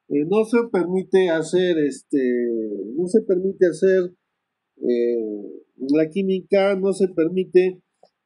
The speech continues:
temperatura, que la temperatura varíe, ¿no? Tiene que ser temperatura constante. Eh, muchos experimentos dicen quince grados, temperatura constante, significa quince grados,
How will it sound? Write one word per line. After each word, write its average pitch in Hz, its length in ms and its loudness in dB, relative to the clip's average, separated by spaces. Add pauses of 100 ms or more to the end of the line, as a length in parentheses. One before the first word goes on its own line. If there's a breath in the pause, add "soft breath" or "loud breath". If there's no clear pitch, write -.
(180)
temperatura, 170 640 0
que 190 80 4
la 170 240 0
temperatura 202 600 2
varíe, 180 600 2
¿no? 190 260 -2
Tiene 190 240 2
que 170 100 0
ser 175 180 -2
temperatura 156 640 0 (220)
constante. 156 680 -2 (480)
Eh, 156 400 0
muchos 208 360 0
experimentos 180 760 -2
dicen 190 540 -2
quince 226 360 0
grados, 220 460 2
temperatura 156 880 0
constante, 135 640 -2
significa 143 640 -6
quince 156 400 -2
grados, 151 600 -2